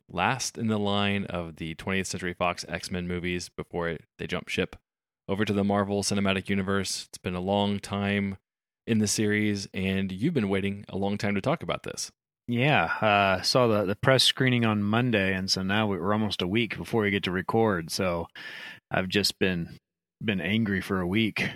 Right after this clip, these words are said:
Speaker 1: <laughs>
Speaker 2: Just, just, just been ready to, to just unleash on, on you today.
Speaker 1: Oh, on me? I, I, I'm not defending this
Speaker 2: Yeah,
Speaker 1: movie, so,
Speaker 2: I'm sure
Speaker 1: uh,
Speaker 2: you are. All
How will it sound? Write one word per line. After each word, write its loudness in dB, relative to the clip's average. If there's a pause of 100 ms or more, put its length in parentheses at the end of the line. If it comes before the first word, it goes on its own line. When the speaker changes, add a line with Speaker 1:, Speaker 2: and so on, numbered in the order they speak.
(140)
Speaker 1:
<laughs> -14 (720)
Speaker 2:
Just, 4
just, 4
just 2
been 2
ready 4
to, -2 (460)
to -4
just -4
unleash 2
on, 2
on 0
you 2
today. 2 (580)
Speaker 1:
Oh, 6 (180)
on 4
me? 4
I, 4
I, 4 (200)
I'm 4
not 4
defending 2
this -4
Speaker 2:
Yeah, 2
Speaker 1:
movie, -2
so, -2
Speaker 2:
I'm 4
sure 6
Speaker 1:
uh, 6
Speaker 2:
you 4
are. 2
All -